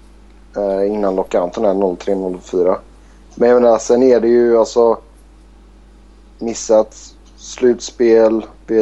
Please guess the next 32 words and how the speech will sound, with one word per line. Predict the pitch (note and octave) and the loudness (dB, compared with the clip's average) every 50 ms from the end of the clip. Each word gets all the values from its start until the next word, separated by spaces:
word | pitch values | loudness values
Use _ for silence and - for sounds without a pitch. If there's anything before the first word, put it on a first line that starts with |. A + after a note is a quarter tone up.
| G2+ A2+ | 0 -2
ett | A2+ G#2 F#2 F#2+ - - - | -2 -4 -4 -6 -6 -4 -2
antal | - B2 A#2+ G#2+ G2 - - A2+ A#2+ B2 | 0 0 0 0 -4 -4 -2 -2 -2 -2
tillfällen, | - - C3+ B2 A2 - - A#2 A#2 B2+ C3 B2+ - - - - - - - | -4 -6 -6 -6 -4 -4 -2 0 0 0 0 -2 -6 -12 -20 -20 -20 -10 -6
åkt | - B2 - - | -6 -6 -4 -4
ut | C3+ B2 G#2+ | -4 -4 -4
i | A2 | -6
första | - - - - - - - A2 G2+ G2 | -6 -4 -6 -6 -6 -4 -2 -2 -2 -2
rundan, | G2+ G2+ G2 G2+ G#2+ A#2 A2+ - - - - - - | -2 -2 -2 -2 -2 -2 -6 -8 -10 -16 -20 -20 -16
mm, | F2 G2 G#2+ G#2 G#2 G#2+ A2+ A2+ A#2 G#2+ - - - - - - - - C2+ C2 B1+ - - - - - - - | -12 -8 -6 -4 -4 -2 -2 -2 -4 -6 -8 -14 -20 -20 -20 -20 -20 -20 -20 -20 -20 -20 -20 -20 -20 -20 -8 -4
ja, | - F#2+ G2 G2+ G2+ G#2 G2+ F#2+ G2 | -2 0 2 2 2 2 0 -2 -4
fyra, | - - - B2+ A#2+ A2+ A2 A2 A2 A2+ A#2 A#2+ A#2 A#2 A#2 A2+ A2 - - - - - | -10 -8 -4 -2 0 2 4 4 4 4 4 4 2 0 -2 -6 -10 -16 -20 -20 -18 -14
vad | - G#2+ | -10 -10
är | A2 G#2+ | -10 -8
det? | A#2 A#2 A#2 | -10 -10 -12
Fyra | - - B2+ A#2+ | -8 -4 0 2
av | A#2 A#2 A#2 A2+ | 2 2 0 -2
typ | - - A#2 G#2+ - - - - | -4 -6 -8 -8 -10 -14 -12 -6
tre, | - B2 A2+ - | -2 -2 -2 0
fyra | A#2 A#2 A2+ | 0 0 2
gånger. | A2+ A2+ A2+ A2+ A2 A2 - - - - - - - - - - - - - - - - - - - - - - - - - - - - - - - - - - - | 2 0 0 0 -2 -2 -4 -10 -20 -20 -20 -20 -20 -20 -20 -20 -20 -20 -20 -20 -20 -20 -20 -20 -20 -20 -20 -20 -20 -20 -20 -20 -20 -20 -20 -20 -20 -20 -20 -10 -4
Jag | - A#2 A#2+ | 0 0 2
menar, | B2 A#2+ A#2+ | 2 2 2
med, | A#2 A#2 A#2 A#2 A2+ A2+ A2+ A2+ A2 G2 | 2 2 2 2 4 4 4 2 0 -2
med | G2+ A2 A#2 A#2 A#2 A#2 | -2 -2 0 0 2 2
Rangers | A#2+ A#2 G#2+ G2+ G2+ G2+ A2+ B2+ C3+ C3 | 2 0 0 -2 -4 -2 0 0 0 0
så, | B2+ - - - - - - B2+ B2 A#2+ A#2+ A#2+ A#2 A#2 A#2 A#2 A2+ A2+ G#2+ - | -2 -8 -16 -18 -8 -2 0 0 2 2 2 2 2 2 2 0 0 -2 -4 -4
visst, | A#2+ C3 B2+ - - | -8 -10 -10 -8 -4
han | - A#2 A2+ A#2 A#2 | -4 -4 -4 -4 -6
tog | A2 B2 B2 A#2 | -6 -6 -4 -4
dem | A2 A2+ A2+ A2+ A2 - - - - - - - - - - - - - - - - - - | -4 -4 -6 -8 -10 -14 -20 -20 -20 -20 -20 -20 -20 -20 -20 -20 -20 -20 -20 -20 -20 -14 -6
till, | - B2 A#2+ A2+ A#2+ A#2 A2+ | -2 -2 0 0 0 2 2
eh, | A2+ A2+ A2 A2+ A2+ A2 A2 A2 | 2 4 4 4 4 2 2 0